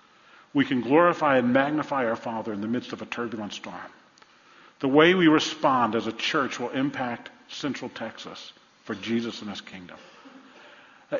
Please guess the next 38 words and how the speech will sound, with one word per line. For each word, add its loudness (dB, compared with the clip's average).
the 2
community 0
watches -4
us, -12
guys. -10
I -6
mean, 2
we, 2
we've -2
been -2
blessed -6
in -2
so -4
many, -2
we -2
had, -4
we 0
had -2
right 0
at -6
five -4
thousand -2
people -6
walk -4
through -8
these -6
doors -10
last -6
week, -10
and -8
they -6
just -12
kept -12
coming -6
and -10
coming -6
and -12
coming. -12